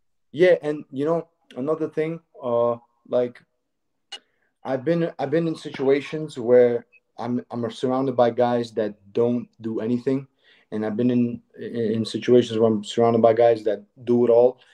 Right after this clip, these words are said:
And, like, I'll tell you, ten out of ten times, I'd rather be with the guys that don't do anything, because that's who I am myself.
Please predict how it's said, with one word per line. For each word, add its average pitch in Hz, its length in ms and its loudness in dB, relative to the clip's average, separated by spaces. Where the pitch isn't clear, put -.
And, 120 220 -10
like, 117 300 -4
I'll 113 120 -2
tell 135 200 -2
you, 117 240 -4
ten 143 200 -4
out 135 140 -2
of 120 80 -4
ten 123 180 -4
times, 123 280 -4
I'd - 60 0
rather 113 220 2
be 107 200 -4
with 107 240 -4
the 107 80 -6
guys 107 380 -2
that 101 200 -2
don't 110 280 -4
do 104 180 0
anything, 101 460 -2
because 98 260 0
that's 110 200 6
who 117 100 4
I 113 100 6
am 113 140 2
myself. 95 520 2